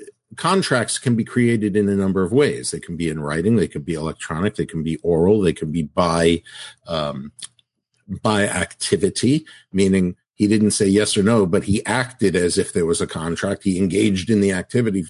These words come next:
that I offered him to do. So there's a contract. There are a lot of different ways that parties can enter into a contract. A splash pla-, page is the equivalent of a click-through agreement. Uh,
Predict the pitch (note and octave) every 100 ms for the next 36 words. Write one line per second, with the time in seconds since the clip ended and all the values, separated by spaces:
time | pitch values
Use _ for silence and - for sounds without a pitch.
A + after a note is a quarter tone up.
0 | - F2 E2+ F2 F2 G#2 - G#2 G2+ G2
1 | F#2 B2+ C#3 B2+ - C3+ C3 - - E2
2 | E2 B2 D#3+ D#3+ B2+ F#2 C2+ _ - -
3 | - _ E3 F#3 F#3 F3+ E3+ C#3 - A2+
4 | G2+ F2 C#2+ - D2 - F#2 E2 - E2+
5 | E2+ E2 D#2 D2+ D2+ - C#2+ - - -
6 | G#2 F#2+ - A#2+ D3 D#3+ - G2+ E2 -
7 | - D#2+ D2 D2+ F2 D#2+ F#2 F2 - E3+
8 | E3 F#2 D#2+ E2+ F2+ E2 - E2+ - F#2+
9 | F#2 G#2 D3 D#3 C2+ - _ _ _ _
10 | _ - E2+ D#2+ D#2 -